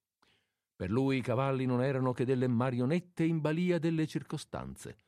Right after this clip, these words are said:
Suo rovello era di scoprire gli oscuri segreti dei proprietari, dei fantini e dei giocatori professionisti. Con un suo sistema,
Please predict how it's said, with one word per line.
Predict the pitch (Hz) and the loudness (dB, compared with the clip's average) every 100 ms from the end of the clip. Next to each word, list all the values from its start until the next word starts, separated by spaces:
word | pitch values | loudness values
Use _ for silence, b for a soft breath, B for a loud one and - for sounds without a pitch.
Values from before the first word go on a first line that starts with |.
| _ _ _ _ | _ _ _ _
Suo | - - 127 110 | -6 0 2 2
rovello | 107 92 85 71 78 131 - B B B | 0 -4 -6 -6 -4 -6 -8 B B B
era | 151 156 | 2 4
di | 165 | 2
scoprire | 156 160 - 202 190 170 | 2 0 2 4 4 4
gli | 147 | 4
oscuri | 151 - - 175 170 | 0 0 -2 2 2
segreti | - 160 139 165 156 | 2 -2 0 0 0
dei | 156 156 | 2 2
proprietari, | 156 147 156 175 160 127 98 B B | 0 -4 -4 -4 -6 -4 -4 B B
dei | 156 | 4
fantini | 139 151 147 233 262 294 285 B | 4 0 2 0 0 0 -4 B
e | 160 | 2
dei | 160 143 | 4 2
giocatori | 120 131 160 110 113 139 | 0 -4 -2 -2 -2 -4
professionisti. | - - 160 190 175 78 - - - _ _ _ _ _ _ _ _ _ _ _ _ _ _ B B | -8 -6 -6 -4 -4 -6 -10 -14 -16 _ _ _ _ _ _ _ _ _ _ _ _ _ _ B B
Con | - | 0
un | 139 139 | 2 2
suo | 180 160 | 2 0
sistema, | 143 120 123 107 110 | 0 -2 0 0 -2